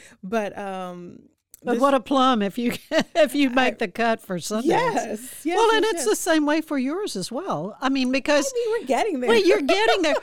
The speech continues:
Speaker 1: <laughs>
Speaker 2: Well, you know, because I, I'm sure there are, like, churches even that
Speaker 1: Mm-hmm,
Speaker 2: are, that are
Speaker 1: mm-hmm.
Speaker 2: involved in wanting to get into that area of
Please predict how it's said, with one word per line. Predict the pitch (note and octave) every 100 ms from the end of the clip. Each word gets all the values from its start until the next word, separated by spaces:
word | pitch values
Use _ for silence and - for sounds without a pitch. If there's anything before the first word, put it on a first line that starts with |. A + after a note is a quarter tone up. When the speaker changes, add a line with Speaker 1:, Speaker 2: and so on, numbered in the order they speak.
| -
Speaker 1:
<laughs> | B4+
Speaker 2:
Well, | F4+ G#4 F#4
you | E4+
know, | D#4+
because | D4 D#4 C4 C#4 C4 _ -
I, | D4 -
I'm | C#4 D4
sure | - E4 C#4
there | B3 A#3
are, |
like, | A#3+ A#3+ -
churches | - A3+ G#3+ - D4 C#4+ B3+
even | G#3+ B3+ D4+
that | A#3+ G#3
Speaker 1:
Mm-hmm, | G#3 G3+ B3
Speaker 2:
are, |
that | A#3+
are | A#3
Speaker 1:
mm-hmm. | A3
Speaker 2:
involved | G3+ A3+ A3 A3 A#3
in | A3
wanting | A3+ B3 B3
to | A#3+
get | F#3+ A#3 A#3
into | G#3 G3+
that | G#3+ G#3+ - _ _ -
area | B3 B3 B3 A#3 A3+
of | A#3+ A3 G3 F3+